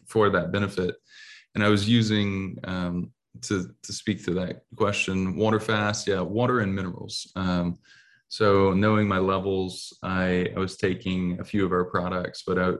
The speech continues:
you know, certainly our potassium and magnesium, uh, a lot of salt. I was taking our, our thyroid product called Peak Thyroid.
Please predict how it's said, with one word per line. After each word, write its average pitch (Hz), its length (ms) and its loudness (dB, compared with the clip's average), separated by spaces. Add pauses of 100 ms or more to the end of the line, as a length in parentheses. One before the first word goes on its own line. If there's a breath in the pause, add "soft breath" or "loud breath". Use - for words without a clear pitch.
you 90 120 -6
know, 87 140 -2 (160)
certainly 95 320 0
our 90 100 2
potassium 90 600 -4
and 87 120 0
magnesium, 92 680 -2 (680 soft breath)
uh, 92 240 0
a - 20 0
lot 92 200 2
of 87 80 0
salt. 90 640 -2 (160)
I 90 60 -8
was - 180 -12
taking 87 360 -2
our, 87 300 0
our 92 80 -4
thyroid 92 520 -2
product 90 420 -6
called - 240 -10
Peak - 200 -8
Thyroid. 92 640 0